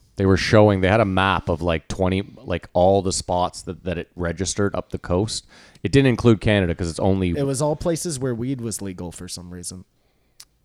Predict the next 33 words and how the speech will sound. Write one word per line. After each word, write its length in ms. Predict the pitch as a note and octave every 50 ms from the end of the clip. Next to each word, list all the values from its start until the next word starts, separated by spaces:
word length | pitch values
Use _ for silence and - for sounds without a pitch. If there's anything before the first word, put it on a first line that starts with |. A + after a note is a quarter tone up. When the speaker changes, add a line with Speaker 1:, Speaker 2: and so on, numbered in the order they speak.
| _ _ _ _ _ _ - _ - - - - - - - - - _ _ _ _ _ _ _
Speaker 1:
Yeah, 160 | F#2 D#2+ - -
that's 220 | - D2+ D#2 - -
why. 220 | - - - E2 F2 - _ _ _ _
God's 380 | - F2 E2 E2 E2 - -
trying 220 | - _ - E2 C#2+
to 100 | B1+ - - _ _ _ -
punish 320 | - D#2 D#2 E2 E2+ -
us. 220 | - F2+ - - _ _ _ _ _ _
Anyway, 320 | - E3 C3+ G2+ F2+ F#2 G#2
it, 240 | G#2 G#2+ - - - A2+
I 120 | G2+ G#2 G2
think 200 | - C#3+ B2 -
because 260 | A#2 F#2 B2 A#2+ A2
of 80 | A2
fourth 220 | - - A2 G2+ -
of 80 | G#2+
July 440 | E2+ F#2+ F#2 F2+ F2 F2 E2+ E2+ F2 -
and 200 | - F#2+ F2 F2
the 80 | F2+ -
earthquakes, 500 | - E2 E2 D#2 - - E2 D#2+ D#2 - -
it 40 | F2
was, 320 | D#2+ D#2 D2 - - - -
that 120 | - F#2+
was 180 | F#2 F#2 F2 D#2+
the 100 | - F2
reason 320 | E2 E2 E2 D#2+ D2+ D#2+
for 100 | D#2 - E2
the 80 | D#2
light, 420 | D2 D2 D2+ D2+ D2 D2+ - - - - _ _ _ _ _ _ _
very 140 | - G#2+ G2+
light 440 | F2+ F2 F2+ F2 F2 F2+ - - - - _ _ _ _ _ -
Rogan 340 | F#2+ F2+ F2+ E2 E2 D#2+ D#2
week. 300 | D2+ D#2 E2 - -